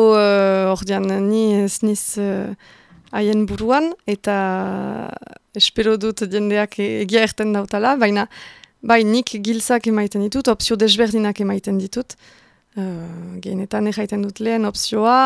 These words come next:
hau da, gero nahi baduzu urrunago joan, bada hori, eta, eta gero ikasleak egiten dute ahal edo nahi dutena.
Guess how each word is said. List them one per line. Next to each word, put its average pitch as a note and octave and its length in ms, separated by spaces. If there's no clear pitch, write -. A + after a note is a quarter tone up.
hau A3 240
da, C4+ 320
gero A3 240
nahi G#3 240
baduzu A3 380
urrunago A3 420
joan, A3+ 480
bada G#3 240
hori, C4+ 380
eta, G3 300
eta G#3 180
gero G3+ 240
ikasleak G#3+ 560
egiten G3+ 400
dute F#3 280
ahal G#3+ 320
edo G#3 240
nahi G#3 160
dutena. G#3 380